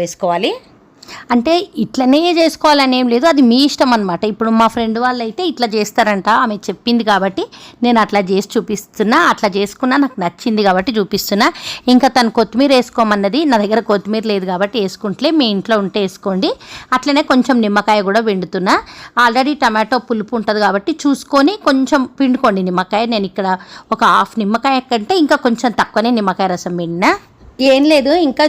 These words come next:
దీనికి మనము బ్రెడ్కి బటర్ కానీ నెయ్యి మీకు ఏది ఇష్టం ఉంటే అది పెట్టి కాల్చుకోవాలి. ఇక్కడ నేను బటర్ పెట్టి కాలుస్తున్నా. ఇట్లా బ్రెడ్ని రెండు సైడ్లు కూడా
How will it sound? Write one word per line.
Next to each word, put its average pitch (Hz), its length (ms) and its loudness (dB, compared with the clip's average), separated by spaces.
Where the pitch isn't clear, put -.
దీనికి 247 360 -2
మనము 240 200 2
బ్రెడ్కి 226 480 2
బటర్ 247 360 4
కానీ 214 260 0
నెయ్యి 208 320 -2
మీకు 233 200 -2
ఏది 214 180 2
ఇష్టం 202 280 0
ఉంటే 220 160 0
అది 196 120 -2
పెట్టి 185 240 -4
కాల్చుకోవాలి. 175 640 0
ఇక్కడ 240 220 0
నేను 196 220 0
బటర్ 202 280 0
పెట్టి - 260 -2
కాలుస్తున్నా. 180 540 0
ఇట్లా 302 160 4
బ్రెడ్ని 262 480 4
రెండు 240 260 2
సైడ్లు 240 320 2
కూడా 233 120 4